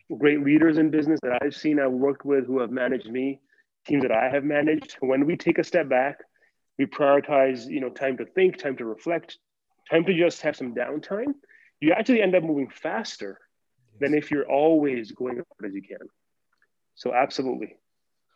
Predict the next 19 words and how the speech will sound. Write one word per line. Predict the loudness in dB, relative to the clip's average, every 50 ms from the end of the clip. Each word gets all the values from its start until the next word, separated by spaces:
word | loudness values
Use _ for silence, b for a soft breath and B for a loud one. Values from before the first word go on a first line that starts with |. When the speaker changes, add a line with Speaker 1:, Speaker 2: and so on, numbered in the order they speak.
| _ _ _ _ -14
Speaker 2:
Absolutely, | -14 -14 -14 -12 -12 -10 -8 -8 -8 -8 -10 -10 -10
absolutely. | -10 -12 -12 -12 -12 -10 -10 -10 -10 -10 -12 -14 -16 -18 -20 B B B B B B B B B
That's | -12 -12 -8
great. | 0 4 4 6 6 4
And | 2 2 4
so, | 6 6 8 8 8 6 4 2
um, | 2 4 4 4 2 0 -2 -6 -4 -4
I | -4 -4 -4 -8 -4 _ 2
wanted | 2 2 2 0
to | -2 0 0 0
actually | -2 -2 -2 -4 -2 -2
now | 0 0 0 0
talk | 2 2 2 2 2
about | 2 4 4 4 2 0
your | -2 0 0 0 0 -2
speaking, | -4 -8 -8 -6 -6 -6 -4 -2 -2 -2 -2 -2 -4 -4 -6 -8 -8 _ -4
uh, | -2 -2 0 0 -2 -4
career, | -6 -6 -4 -2 0 2 4 4 4 4
because | 2 -2 -6 -4 -2 0 2 2 2 2 0 -2 -4 -8